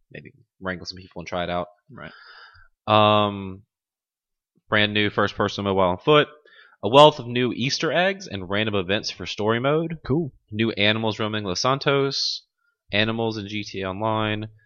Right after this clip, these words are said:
Speaker 1: And players that transfer characters from the Xbox three sixty or P S three version will receive free new weapons and a free garage in G T A O.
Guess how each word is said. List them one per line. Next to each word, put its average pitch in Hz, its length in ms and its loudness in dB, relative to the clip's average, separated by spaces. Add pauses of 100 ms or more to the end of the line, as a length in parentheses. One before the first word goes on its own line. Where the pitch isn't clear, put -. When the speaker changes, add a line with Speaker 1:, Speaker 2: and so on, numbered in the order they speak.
(220)
Speaker 1:
And 95 140 -6
players 117 320 4
that 117 100 0
transfer 110 380 -2
characters 107 400 0
from 104 120 -8
the - 60 -10
Xbox 117 440 -2
three 120 120 -6
sixty 117 400 -8
or 98 140 -2
P - 160 -10
S 90 160 -6
three 147 120 -10
version 104 360 -4
will 92 140 -8
receive 90 320 -10 (140)
free 151 200 -10
new 165 160 -10
weapons 139 380 -6
and 98 100 -10
a 104 40 -16
free 113 240 -10
garage 107 440 -2
in 87 140 -14
G 90 200 -14
T 90 300 -12
A - 80 -10
O. - 180 -16